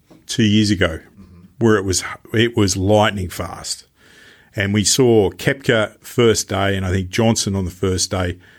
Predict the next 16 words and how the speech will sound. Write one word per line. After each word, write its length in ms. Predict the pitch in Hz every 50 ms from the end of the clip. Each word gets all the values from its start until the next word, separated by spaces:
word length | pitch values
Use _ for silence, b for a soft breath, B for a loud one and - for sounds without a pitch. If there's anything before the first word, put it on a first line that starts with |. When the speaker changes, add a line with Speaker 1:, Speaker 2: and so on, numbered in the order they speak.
| b b b
Speaker 1:
both 240 | - 175 180 - -
went 140 | 127 113 110
out 60 | 107
and 100 | 98 -
said, 140 | - 139 117
"I'm 120 | 135 147
gonna 140 | 143 120 104
hit 140 | 98 95 87
driver 460 | - 98 98 101 98 87 85 90 92
everywhere," 520 | 107 120 110 104 87 78 - 76 - 80 - -
Speaker 2:
Mm-hmm. 320 | - 90 87 90 90 95 110 - b b b b b b b b b b
Speaker 1:
and 180 | - 120 127 127
they 120 | 127 127
got 320 | 117 117 113 - - _
caught 320 | - - - 135 139 139 127
out 300 | 123 151 170 151 - -